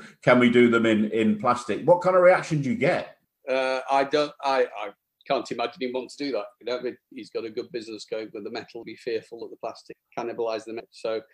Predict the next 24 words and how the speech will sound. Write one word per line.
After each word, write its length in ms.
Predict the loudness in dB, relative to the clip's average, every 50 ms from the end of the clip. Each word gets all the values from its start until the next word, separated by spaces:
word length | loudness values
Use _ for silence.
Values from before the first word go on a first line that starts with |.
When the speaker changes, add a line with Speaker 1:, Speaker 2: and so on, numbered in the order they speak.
| _ _ _ _ _ _
Speaker 1:
But 80 | 4 4
that's 180 | 4 6 6
an 80 | 4 4
Speaker 2:
but 60 | 4
Speaker 1:
interesting 320 | 4 0 0 0 0 0 4
question. 480 | 4 2 2 2 0 0 0 0 2
Would 220 | 2 2 2 4 2
they? 60 | 0
Speaker 2:
Yeah. 280 | 0 0 -4 -12 -18 -18 _ _ _ _
Yeah. 220 | -4 -2 -2 -2 -2 0 _
Well, 140 | 4 6 6
I, 100 | 4 4 4
I'm 180 | 4 4 4
not 180 | 2 0 -2 0
sure 140 | 2 2 4
they 180 | 4 2 0
do 340 | 0 -2 0 0 2 2 2
that 200 | -2 -2 -4 -4
much, 260 | -10 -14 -14 -12 -10 -10
actually. 300 | -10 -10 -10 -18 -20 -18 _
You 80 | -10 -8
know, 80 | -6
I, 140 | -4 -4 -4 -6 -6 _
my 220 | -6 -6 -4 -2